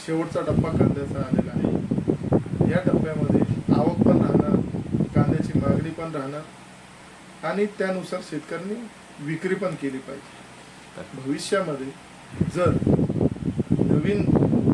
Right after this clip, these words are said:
Speaker 1: कांद्याच्या बाबतीत कर्नाटक आणि आंध्र प्रदेशमध्ये, तामिळनाडूमध्ये भौगोलिक परिस्थिती निर्माण झाली, पावसाचं प्रमाण जर अति प्रमाणात या पंधरा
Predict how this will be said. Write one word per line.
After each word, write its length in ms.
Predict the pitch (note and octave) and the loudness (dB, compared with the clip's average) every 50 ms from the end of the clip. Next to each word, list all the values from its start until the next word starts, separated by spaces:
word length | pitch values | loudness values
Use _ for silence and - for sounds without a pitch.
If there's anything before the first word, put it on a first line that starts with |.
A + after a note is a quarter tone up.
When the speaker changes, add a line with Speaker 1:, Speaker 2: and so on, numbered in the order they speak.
| - - | 2 0
Speaker 1:
कांद्याच्या 640 | - - - - D#4 D4+ D#3+ E3 D#3 - - C3+ | -2 0 0 0 0 0 -2 -2 -2 0 0 0
बाबतीत 440 | - D3+ C#3 C#3+ C#3+ D3 - C#3+ - - - - - - - - - - - - - - - - | 0 2 2 2 2 2 2 0 0 0 0 0 -2 -2 -4 -4 -6 -10 -12 -12 -12 -2 0 0
कर्नाटक 840 | - - - - - - - - - F3+ F3+ F3+ - - G3+ G3+ - - - - - - - - - | 0 2 0 0 0 0 2 2 2 2 2 2 2 0 0 0 0 -2 -2 -4 -2 -2 -2 -2 -2
आणि 300 | D3 D3 D3 D3+ D#3 E3+ F#3+ G#3 - - - - - - - - - - | -2 -2 -4 -4 -6 -8 -10 -12 -14 -16 -18 -18 -20 -18 -12 -8 -6 -4
आंध्र 300 | D3 E3 F3+ G3 G3+ F3+ | -4 -2 -2 -2 -2 -2
प्रदेशमध्ये, 680 | - - D3+ C#3 C3+ C#3 C3+ - - B2+ A#2+ - B2+ A#2+ - - - - - - - - - - - - - - - - - - - - | -2 -4 -4 -2 -2 -2 -4 -6 -10 -16 -16 -16 -16 -18 -18 -20 -20 -20 -20 -20 -20 -20 -20 -20 -20 -20 -20 -20 -20 -20 -20 -20 -10 -4
तामिळनाडूमध्ये 880 | D#3 D#3+ E3+ F#3+ G3 F#3 E3 D#3 D3+ C#3+ C3+ C3+ C3 A#2+ A#2 A#2+ - - - - - - - - - - - - - - - - - - - - - - - - - - - - - - - - - - - - | -2 0 0 2 0 2 2 2 2 0 0 -4 -8 -10 -14 -16 -18 -18 -18 -20 -20 -20 -20 -20 -20 -20 -20 -20 -20 -20 -20 -20 -20 -20 -20 -20 -20 -20 -20 -20 -20 -20 -20 -20 -20 -20 -20 -20 -20 -20 -14 -8
भौगोलिक 440 | D3 C#3+ C#3+ D3 E3 F#3 F#3+ G#3+ G3+ - - | -4 -2 -2 0 0 2 2 0 0 -2 -4
परिस्थिती 580 | F3+ F3 E3+ E3+ - - F3+ E3+ - A3 G3+ G3+ | -4 -4 -4 -4 -6 -10 -12 -10 -8 -6 -6 -4
निर्माण 420 | F3 D#3+ D#3 D3+ D3+ D#3 D#3+ - | -4 -4 -6 -6 -2 0 2 4
झाली, 380 | - - - - - - - - - - - | 4 4 4 4 2 0 -2 -2 -2 0 -2
पावसाचं 680 | - - - - D3 - - - - - - - - | 0 0 0 0 -2 -2 -2 0 0 0 2 2 0
प्रमाण 460 | - - - - - - - - - | 0 0 0 0 2 2 2 2 2
जर 320 | - - - - - - - | 2 2 4 4 2 2 2
अति 220 | - - - - | 0 0 0 2
प्रमाणात 560 | - - - - - - - - - - - | 2 2 2 2 2 0 2 2 0 0 0
या 100 | D3 D#3 | -2 -4
पंधरा 360 | - - - - C3+ C#3 C#3+ | -2 0 0 0 0 -2 0